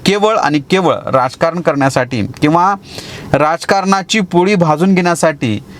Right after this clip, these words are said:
त्यांनी या दोन घटनांमध्ये सहभाग घेतला की काय, अशी देखील शंका व्यक्त केली जाते आहे. त्यांच्यामुळे संतोष देशमुखांना न्याय मिळणार नाही आणि त्यांनी आत्तापर्यंत केलं ते फक्त आणि फक्त एक प्रकारचं ढोंग होतं, अशा पद्धतीचे आरोप देखील आता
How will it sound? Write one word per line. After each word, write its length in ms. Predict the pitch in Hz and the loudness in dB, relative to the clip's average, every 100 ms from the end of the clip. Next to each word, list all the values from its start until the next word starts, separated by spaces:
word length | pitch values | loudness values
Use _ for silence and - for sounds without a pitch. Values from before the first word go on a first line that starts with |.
| - | -4
त्यांनी 240 | - 180 196 | -2 2 2
या 160 | 180 | 2
दोन 300 | 147 139 180 | 2 2 4
घटनांमध्ये 500 | 156 143 135 123 123 | 2 0 0 0 0
सहभाग 320 | 127 123 110 110 | 0 2 0 0
घेतला 380 | 107 113 160 | 0 0 0
की 160 | 165 160 | 0 0
काय, 180 | - - | 0 -2
अशी 220 | 113 - | -2 -4
देखील 200 | - 127 | -2 0
शंका 340 | - 120 117 | 0 0 0
व्यक्त 260 | 143 156 - | 0 0 -2
केली 200 | 120 110 | 0 2
जाते 260 | 107 101 110 | 2 2 -2
आहे. 140 | - - - - - - - | -4 -12 -20 -16 -14 -6 -2
त्यांच्यामुळे 400 | 180 233 240 208 | 0 0 2 2
संतोष 340 | 214 202 208 | 0 0 2
देशमुखांना 500 | 185 180 190 180 170 | 2 2 2 2 2
न्याय 180 | 156 139 | 2 2
मिळणार 360 | 135 127 123 | 2 4 2
नाही 260 | 123 113 156 - - - - - | 2 0 -2 -10 -16 -16 -12 -4
आणि 320 | 139 160 196 - - - - - | 0 0 -2 -6 -12 -16 -8 -2
त्यांनी 180 | 156 175 | 0 0
आत्तापर्यंत 560 | 165 190 180 190 190 170 | 0 -2 0 0 2 2
केलं 200 | 175 160 147 | 0 0 0
ते 80 | 160 | 0
फक्त 320 | 165 156 170 | -2 -2 -2
आणि 140 | 151 131 | 0 -2
फक्त 260 | 151 - - 110 113 - - - | -4 -2 -2 0 -4 -10 -4 -2
एक 180 | 180 | 0
प्रकारचं 560 | 185 165 143 127 139 120 | 0 -2 0 0 0 2
ढोंग 240 | 117 156 | 2 4
होतं, 200 | 156 131 | 2 0
अशा 180 | 123 135 | -2 -2
पद्धतीचे 440 | 135 131 123 113 127 | -2 0 0 0 0
आरोप 240 | - 139 165 | 2 0 2
देखील 320 | 151 143 135 | 0 0 0
आता 340 | 117 120 104 | 0 0 -2